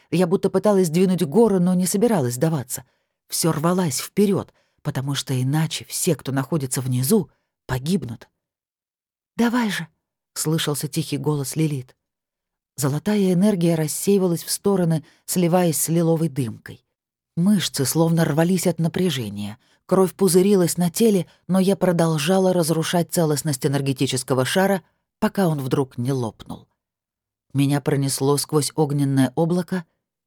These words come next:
и все закончилось. Надо мной раскрылось светлеющее небо, солнечный лучик скользнул по лицу. Меч рассеялся блестками, а я на огромной скорости понеслась вниз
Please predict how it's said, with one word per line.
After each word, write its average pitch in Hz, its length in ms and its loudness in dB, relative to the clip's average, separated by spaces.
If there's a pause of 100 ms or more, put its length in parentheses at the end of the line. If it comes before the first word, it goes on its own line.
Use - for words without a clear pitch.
(100)
и 208 100 0
все 247 220 0
закончилось. 110 760 -8 (800)
Надо 170 220 2
мной 247 220 6
раскрылось 220 580 2
светлеющее 170 680 0
небо, 160 440 -2 (600)
солнечный 175 600 0
лучик 165 420 -2
скользнул 131 500 -2
по 127 100 -6
лицу. 120 400 -8 (680)
Меч 208 360 2
рассеялся 160 720 2
блестками, 120 760 -4 (540)
а 139 120 0
я 165 220 2
на 147 180 4
огромной 139 420 0
скорости 156 480 0
понеслась 139 560 0
вниз 156 420 0